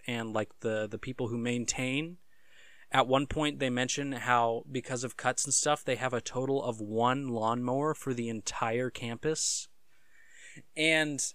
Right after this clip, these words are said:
and it is one of those moments where I was like, "Oh, screw you, Bergeneau," is when after he's like, "We have one lawnmower for the entire campus, and that's a problem." And Bergeneau goes like, "Well, he does a good job." And everyone, like, breaks out in laughter. It's like, "Ah, ha, ha." And I'm just like,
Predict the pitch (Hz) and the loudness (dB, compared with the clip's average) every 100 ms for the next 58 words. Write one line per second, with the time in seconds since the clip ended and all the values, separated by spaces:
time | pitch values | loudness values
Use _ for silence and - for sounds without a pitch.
0 | - 156 160 175 185 175 160 147 143 131 | -2 0 4 4 4 4 4 6 6 4
1 | - 147 135 143 135 135 123 127 113 - | 0 0 2 2 4 4 6 4 2 4
2 | 165 131 107 - - 190 170 147 147 127 | 6 6 4 -2 -4 2 2 4 2 4
3 | 113 120 113 107 113 127 113 - 160 143 | 4 2 0 0 2 2 0 -2 0 4
4 | 131 127 135 139 - 127 131 - 180 202 | 4 4 8 8 8 2 0 2 4 4
5 | 131 165 175 151 156 143 120 120 - 123 | 6 6 8 10 10 8 4 0 -2 -2
6 | 120 113 143 147 - 143 135 127 127 127 | -2 2 6 6 6 2 2 0 0 0
7 | 139 127 - 139 135 113 110 123 123 151 | 0 0 4 6 6 2 -2 -2 4 4
8 | 147 131 127 123 113 - 175 240 - - | 4 2 2 4 2 6 8 8 4 -6
9 | - - - 277 330 147 151 196 170 240 | -20 -20 0 6 8 8 8 6 10 12
10 | 269 160 120 - 170 - 180 180 170 151 | 12 12 10 2 0 2 4 4 6 4
11 | 139 131 113 - 127 120 131 120 123 117 | 2 2 0 2 2 2 0 0 0 0
12 | 117 113 - 139 113 104 - - - - | 2 2 0 -2 -2 -4 -14 -20 -18 -14
13 | 151 139 160 220 226 - 175 - 151 131 | -8 0 4 10 8 8 2 2 2 2
14 | 127 131 151 - 160 | 2 -2 -2 0 0